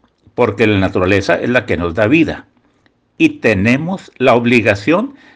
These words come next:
de cuidarla para nosotros y para los otros. Le hago algunas referencias relativamente sencillas. Si nosotros tenemos memoria, más o menos hace un siglo, un poco menos,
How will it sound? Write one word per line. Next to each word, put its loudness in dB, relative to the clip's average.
de -4
cuidarla 0
para -2
nosotros -2
y 2
para -2
los -4
otros. -6
Le 2
hago -2
algunas -2
referencias -2
relativamente 2
sencillas. -2
Si 2
nosotros 0
tenemos -2
memoria, -2
más 0
o 0
menos -4
hace -2
un 0
siglo, -2
un -4
poco 0
menos, -4